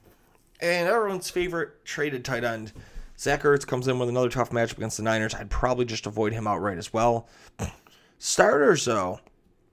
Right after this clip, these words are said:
Ty Conklin has had a couple good weeks as of late. He's ranked fifteenth. Um, two ten-point weeks in the last two with the bye. Did have two down games against Cleveland and Detroit.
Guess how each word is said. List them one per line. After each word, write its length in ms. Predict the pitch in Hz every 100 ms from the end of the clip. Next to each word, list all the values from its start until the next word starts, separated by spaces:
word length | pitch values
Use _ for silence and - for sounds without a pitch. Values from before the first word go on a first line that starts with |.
| _ _ _ - -
Ty 220 | - -
Conklin 460 | - 202 226 135 98
has 240 | 113 117
had 120 | 135
a 40 | 117
couple 260 | 156 -
good 160 | 202 165
weeks 280 | 139 135 131
as 140 | 107
of 80 | 107
late. 220 | 98 95
He's 240 | 107 107 117
ranked 200 | 143 143
fifteenth. 560 | 123 - - 113 - - - - _ _ _ -
Um, 840 | 117 110 110 107 104 104 101 104 - _ _ _ _
two 220 | - 240
ten-point 500 | 226 190 185 170 165
weeks 280 | 143 147 143
in 60 | 110
the 60 |
last 300 | 117 120 -
two 440 | - 127 123 117 - _
with 300 | 123 139 -
the 60 | 113
bye. 540 | 113 110 110 107 107 - _ _ _ _
Did 140 | 156
have 200 | 170 156
two 160 | - 160
down 300 | 143 135 135
games 320 | 135 135 127
against 300 | 120 117 -
Cleveland 440 | - 123 113 117
and 120 | 104 95
Detroit. 420 | 82 - 170